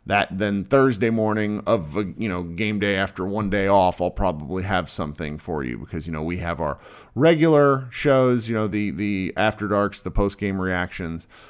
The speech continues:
We have, uh, the live show that we're doing, and we have this, and I will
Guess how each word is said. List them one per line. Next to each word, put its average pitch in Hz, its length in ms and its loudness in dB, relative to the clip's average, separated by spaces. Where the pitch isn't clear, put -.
We 95 160 -4
have, 92 500 -2
uh, 78 440 -4
the 69 120 -10
live 107 380 4
show 98 500 -2
that 82 140 -6
we're 85 100 -6
doing, 85 380 -6
and 76 80 -8
we 82 60 -4
have 80 180 -4
this, 92 400 -2
and 87 180 -6
I 87 100 -2
will 85 300 -4